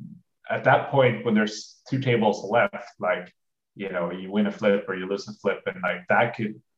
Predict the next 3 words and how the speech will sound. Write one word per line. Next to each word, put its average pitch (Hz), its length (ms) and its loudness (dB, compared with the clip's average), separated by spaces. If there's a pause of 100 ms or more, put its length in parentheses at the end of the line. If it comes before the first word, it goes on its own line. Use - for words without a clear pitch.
(160)
essentially 104 920 0
determine 101 680 -2 (680)
the 95 500 0